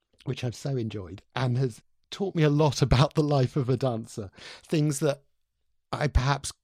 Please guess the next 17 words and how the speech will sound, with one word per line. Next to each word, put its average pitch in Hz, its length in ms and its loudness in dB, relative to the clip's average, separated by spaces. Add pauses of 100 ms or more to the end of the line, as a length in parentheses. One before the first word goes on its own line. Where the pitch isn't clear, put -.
(100)
should 165 240 2
have 127 160 4
known, 104 420 2 (580)
but 120 360 0 (260)
came 135 300 0
as 123 120 -4
a 123 220 -6
wonderful 139 400 0
surprise. 110 560 -4
And 135 100 2
we 139 100 8
will 143 120 6
get 170 220 2
into 156 180 6
some 165 240 2
of 143 140 0
them. 87 260 -6